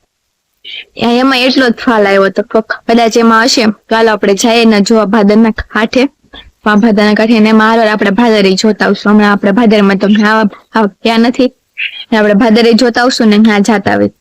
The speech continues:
હાલો, આપણે ભાદરમાં જઈ અને જઈ અમારી પાણીની લાઈન હતી ને, ઈ જાય રે આ પાણીની લાઈન. આ છે ને અહીંથી ને અહીંથી ને આમાં છે કે ભાદરમાં ઉતરેલી હતી.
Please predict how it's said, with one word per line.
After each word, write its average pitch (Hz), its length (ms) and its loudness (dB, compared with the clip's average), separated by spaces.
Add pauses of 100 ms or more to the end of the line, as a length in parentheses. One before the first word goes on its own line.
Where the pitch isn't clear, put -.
(180)
હાલો, 247 180 0
આપણે 233 280 0
ભાદરમાં 226 500 0
જઈ 247 360 0
અને 220 320 -4
જઈ 233 180 0
અમારી 220 340 0
પાણીની 226 580 0
લાઈન 247 380 0
હતી 277 220 0
ને, 226 200 0 (460)
ઈ 226 440 2 (480)
જાય 226 260 0
રે 202 140 2
આ 208 80 0
પાણીની 220 680 0
લાઈન. 233 320 0 (720)
આ 220 100 -4
છે 302 200 0
ને 262 100 0
અહીંથી 247 340 -2
ને 247 80 0
અહીંથી 269 280 0
ને 269 60 0
આમાં 262 180 0
છે 277 220 0
કે 247 220 0
ભાદરમાં 240 560 2
ઉતરેલી 214 460 2
હતી. - 280 -6